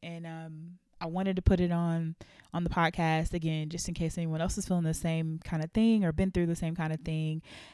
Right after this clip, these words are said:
And to just know you're not alone. That's one thing I've been really trying to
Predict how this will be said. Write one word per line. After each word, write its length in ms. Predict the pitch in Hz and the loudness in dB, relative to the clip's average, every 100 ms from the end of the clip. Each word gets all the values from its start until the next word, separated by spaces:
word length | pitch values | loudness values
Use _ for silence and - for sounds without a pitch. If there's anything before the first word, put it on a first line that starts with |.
| - - | -8 2
And 640 | 180 175 170 165 165 170 _ _ _ - | 4 6 4 0 -2 -8 _ _ _ -2
to 80 | 190 | 0
just 200 | 247 220 | 2 4
know 120 | 185 | 4
you're 120 | 180 | 6
not 180 | 170 175 | 4 2
alone. 640 | 170 156 156 156 160 190 - | 2 2 0 0 -2 -4 -4
That's 260 | 170 - - | -6 -2 0
one 240 | 175 170 | 0 0
thing 440 | 175 165 160 160 - | -2 -2 -2 -4 -6
I've 140 | 160 | -2
been 160 | 160 160 | -2 0
really 200 | 165 170 | -2 -2
trying 280 | - 160 160 | -2 -4 -4
to 240 | 160 151 | -4 -6